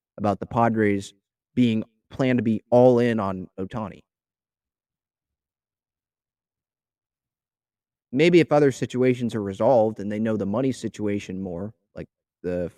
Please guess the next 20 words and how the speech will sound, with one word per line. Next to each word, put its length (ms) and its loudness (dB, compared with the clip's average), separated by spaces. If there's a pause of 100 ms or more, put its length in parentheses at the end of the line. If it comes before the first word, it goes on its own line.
financial, 760 -4 (640)
how 80 4
much 220 2
money 180 2
they're 140 -2
paying 280 -2
Manny 280 0
in 80 -2
the 80 -2
future, 580 0
if 160 -6
they 140 -2
bring 320 -8
Soto 340 4
back, 320 2
how 120 -6
much 200 -6
money 200 -4
they're 100 -2
bringing, 460 -8